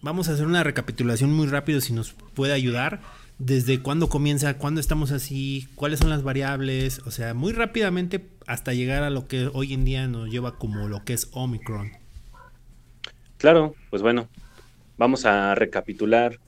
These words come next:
Speaker 2: este, casi dos años de pandemia. Recordemos
Speaker 1: Ujú.
Speaker 2: que a finales, bueno, más bien en diciembre de dos mil diecinueve, pues, se detectó un nuevo coronavirus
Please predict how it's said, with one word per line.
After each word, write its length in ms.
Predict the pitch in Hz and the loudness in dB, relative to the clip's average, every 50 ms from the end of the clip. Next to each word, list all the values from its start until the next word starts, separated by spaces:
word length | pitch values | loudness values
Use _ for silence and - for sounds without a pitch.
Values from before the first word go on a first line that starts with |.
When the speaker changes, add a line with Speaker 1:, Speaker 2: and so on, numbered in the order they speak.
| _ - - - | _ -20 -14 -10
Speaker 2:
este, 320 | 104 92 - - - 92 | -10 -10 -10 -10 -10 -6
casi 300 | - - 123 123 - 120 | 0 0 0 0 0 -2
dos 200 | 107 113 113 - | -2 -2 -2 0
años 300 | 117 110 113 110 104 95 | -2 0 0 -2 -2 -2
de 80 | 101 92 | -6 -6
pandemia. 560 | - 95 92 98 98 104 101 101 98 92 92 - _ _ _ _ _ - - _ _ - - - - | -4 -4 -2 2 4 4 4 4 2 -2 -4 -8 _ _ _ _ _ -20 -20 _ _ -20 -16 -8 -4
Recordemos 720 | 113 - - 120 120 151 190 180 143 135 143 - - - _ | -2 6 6 8 8 10 8 8 8 6 6 2 -4 -18 _
Speaker 1:
Ujú. 280 | - - - - - - _ - | -20 -20 -20 -20 -20 -20 _ 0
Speaker 2:
que 800 | - 110 101 101 101 101 98 98 98 98 101 98 101 98 98 98 | 4 6 8 8 8 8 8 8 6 8 8 8 8 8 8 8
a 60 | 95 95 | 8 6
finales, 600 | - - 110 101 110 120 127 123 120 117 117 110 117 - | 4 2 -2 2 4 4 6 6 8 6 6 4 4 6
bueno, 200 | 123 127 127 127 | 6 6 8 8
más 160 | 123 123 123 | 4 4 6
bien 140 | 135 143 131 | 6 6 6
en 120 | 117 107 | 6 4
diciembre 500 | 101 107 104 - - 156 139 123 117 110 | 2 0 -2 0 2 2 2 4 4 4
de 80 | 101 98 | 4 4
dos 180 | 90 95 90 98 | 2 -2 -4 -4
mil 140 | 113 113 | -4 -2
diecinueve, 540 | 107 113 110 - 147 156 165 147 117 113 117 117 | -2 -2 -4 -2 0 2 4 6 6 4 4 2
pues, 180 | - 101 95 - | 0 -2 0 2
se 100 | 107 101 | 4 6
detectó 640 | 101 98 98 - 101 - - - 117 113 113 117 | 6 6 6 2 -2 -2 6 8 10 12 12 10
un 180 | 117 120 117 117 | 8 6 4 4
nuevo 280 | 110 107 104 101 101 101 | 4 4 4 4 2 0
coronavirus 640 | - 95 90 90 90 92 98 120 127 110 98 95 | 0 -2 -2 -2 -2 0 0 0 0 0 -2 -4